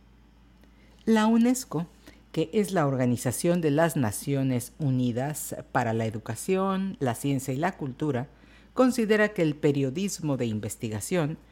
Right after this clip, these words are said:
contribuye de manera crucial a la libertad de expresión y al desarrollo de los medios de comunicación,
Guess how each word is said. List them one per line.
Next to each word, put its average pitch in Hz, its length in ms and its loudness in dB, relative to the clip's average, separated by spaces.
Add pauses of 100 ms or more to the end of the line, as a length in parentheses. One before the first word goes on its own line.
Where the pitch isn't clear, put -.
(240)
contribuye 220 720 2
de 156 140 2
manera 135 560 0
crucial 202 760 -6
a 160 120 2
la 139 120 2
libertad 123 600 -2 (160)
de 143 180 -2
expresión 107 880 -6 (440)
y 160 140 0
al 127 120 2
desarrollo 170 540 0
de 170 100 -4
los 131 200 -2
medios 113 300 0
de 110 80 -4
comunicación, 104 840 -6